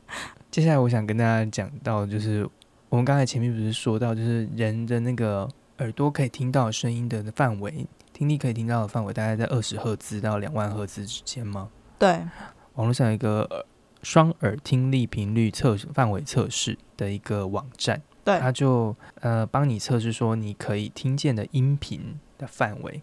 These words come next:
Speaker 1: 并且去稍微测定了一下，就是你这样的范围内大概是坐落在，在什么年纪的听觉，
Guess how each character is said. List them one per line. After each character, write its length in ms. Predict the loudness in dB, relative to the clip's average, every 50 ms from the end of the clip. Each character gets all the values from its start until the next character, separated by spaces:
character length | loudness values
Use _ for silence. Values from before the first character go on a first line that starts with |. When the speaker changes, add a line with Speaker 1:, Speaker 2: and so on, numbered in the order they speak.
| _ _
Speaker 1:
并 260 | -4 -2 -2 -2 -4 -6
且 220 | -8 -12 -12 -12
去 180 | -12 -10 -10 -8
稍 200 | -6 -4 -4 -4
微 120 | -4 -6
测 260 | -6 -4 -4 -4 -4
定 140 | -4 -6 -8
了 100 | -8 -8
一 60 | -10
下， 220 | -10 -8 -8 -8 -8
就 120 | -8 -10
是 200 | -8 -8 -8 -8
你 280 | -8 -8 -8 -8 -8 -8
这 140 | -4 -4
样 80 | -4 -2
的 80 | -4 -4
范 240 | -4 -4 -4 -4
围 180 | -4 -6 -6 -6
内 320 | -4 -2 -2 -2 -4 -6 -10 _ _ _ _ -16 -8
大 180 | -6 -6 -6 -6
概 280 | -2 -2 0 0 0 -2
是 160 | -4 -6 -8
坐 240 | -6 -4 -4 -4 -4
落 160 | -6 -8 -10
在， 220 | -12 -14 -14 -16 -16 _ _ _
在 200 | -4 -2 -2 0
什 160 | 0 -2 -4 -4
么 80 | -6
年 220 | -4 -4 -4 -4 -4
纪 180 | -4 -4 -4
的 120 | -4 -4 -6
听 380 | -4 -4 -2 -2 -2 -2 -4
觉， 380 | -6 -8 -8 -8 -8 -10 -12